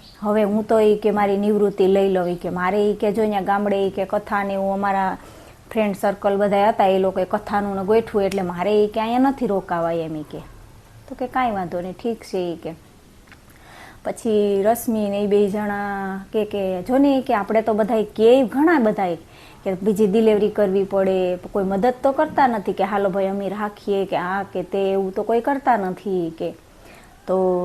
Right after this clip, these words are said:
રશ્મિ કે, કે "એમાં કંઈ હોય નહીં," ઈ કે, "જો આપણા સંતાન છે," ઈ કે, "તો આપણે થોડા કંઈ ભારી લાગશે," ઈ કે. "અને જો ઈ તો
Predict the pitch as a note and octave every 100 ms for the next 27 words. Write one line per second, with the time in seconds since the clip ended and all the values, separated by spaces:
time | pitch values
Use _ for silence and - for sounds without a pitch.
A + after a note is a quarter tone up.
0 | F3+ F3+ F3+ F#3 G#3 G#3 G#3+ G#3 A3 G#3+
1 | G#3 G3 F#3 F3+ - G3 G3 F#3+ F#3+ F#3+
2 | F#3+ F#3+ G3 G3+ G3 F#3 A3 D4 - -
3 | - - - - F#3 G#3 G3 - G3 F#3+
4 | G3+ G3+ - A3 G3+ F#3+ - A3+ - A3+
5 | A#3+ D4+ F4+ F#4 D4 F3+ A3 A#3 A3+ A3
6 | A3 - G#3+ G#3 G3 G3+ G#3 - - -
7 | - - - G#3 G#3 G#3 G#3 G3+ B3 A#3+
8 | A#3 A#3 A3 G#3+ G#3 G3 F#3+ F#3